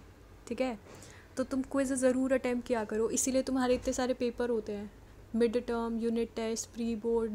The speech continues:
बोर्ड, क्यों होते हैं? इसीलिए होते हैं ताकि तुम्हें एक बार एक्सपीरियंस हो जाए किसी क्वेश्चन का। जब तुम किसी क्वेश्चन को गलत करते हो तो तुम्हें लगता है कि उसका आंसर मैं ढूंढूं,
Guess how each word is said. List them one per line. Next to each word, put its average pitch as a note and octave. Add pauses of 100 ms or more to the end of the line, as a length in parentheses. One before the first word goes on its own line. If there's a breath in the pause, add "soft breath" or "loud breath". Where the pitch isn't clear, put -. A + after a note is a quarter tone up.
बोर्ड, A#3 (480 loud breath)
क्यों C4
होते A3
हैं? G#3+
इसीलिए B3+
होते A#3+
हैं B3
ताकि B3
तुम्हें B3
एक A#3+
बार B3
एक्सपीरियंस A#3+
हो A#3+
जाए A3+
किसी A#3
क्वेश्चन A3+
का। B3 (540 loud breath)
जब B3
तुम C4+
किसी C4
क्वेश्चन B3+
को C4
गलत A#3
करते A#3
हो A#3
तो B3+
तुम्हें B3
लगता A#3
है B3
कि B3+
उसका B3
आंसर A3+
मैं A#3
ढूंढूं, G#3+